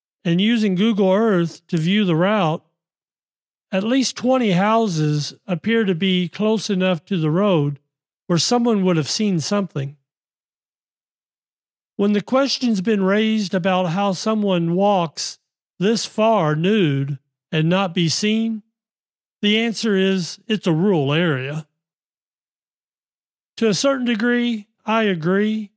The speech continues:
but the longest part of that walk would have been along Highway one thirty-six, which is a blacktop two-lane road,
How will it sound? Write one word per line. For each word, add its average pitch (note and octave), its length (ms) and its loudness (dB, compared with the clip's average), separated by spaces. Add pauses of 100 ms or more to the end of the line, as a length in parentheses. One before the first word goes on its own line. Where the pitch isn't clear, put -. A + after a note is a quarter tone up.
(960)
but F#3+ 140 0
the F#3+ 100 2
longest A3+ 500 0
part A3 280 2
of G3+ 100 0
that G3+ 220 0
walk G3 400 0 (420)
would G#3 140 2
have G3+ 80 0
been A3 180 0
along G3 360 0
Highway G3 420 0
one F#3+ 240 0
thirty-six, E3+ 880 -2 (580)
which F#3 180 -2
is F3+ 120 0
a D#3+ 60 2
blacktop G3 760 -2
two-lane G3+ 500 0
road, D#3 560 0